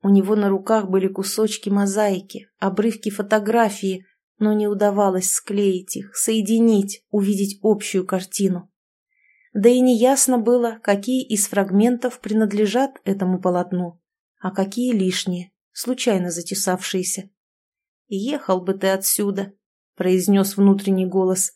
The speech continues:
почему-то до странности похожий на голос красавца-мэра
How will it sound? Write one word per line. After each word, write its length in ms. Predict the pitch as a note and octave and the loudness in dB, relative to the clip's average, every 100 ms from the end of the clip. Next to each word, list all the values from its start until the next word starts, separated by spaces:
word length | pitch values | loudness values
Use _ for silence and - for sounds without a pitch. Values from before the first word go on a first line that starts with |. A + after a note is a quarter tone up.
| _ _ _ | _ _ _
почему-то 540 | - G3 G#3 G3+ G3+ F#3+ | -8 -6 0 2 2 0
до 120 | G3+ | 0
странности 680 | G3+ - G#3 G3 F#3 F#3 - | 0 0 0 0 -2 -4 -6
похожий 760 | - F3 - B3 B3 A3+ A3 _ _ - | -6 -6 -2 0 2 0 -4 _ _ -6
на 180 | G3 F#3+ | -2 -2
голос 420 | F3 G#3 G#3 G#3 | 0 -2 -2 -6
красавца-мэра 1120 | - F#3+ F#3 - F3+ - F3+ F3+ F3 F3+ F3+ | -4 -4 -2 -2 -4 -4 -4 -2 -2 -4 -6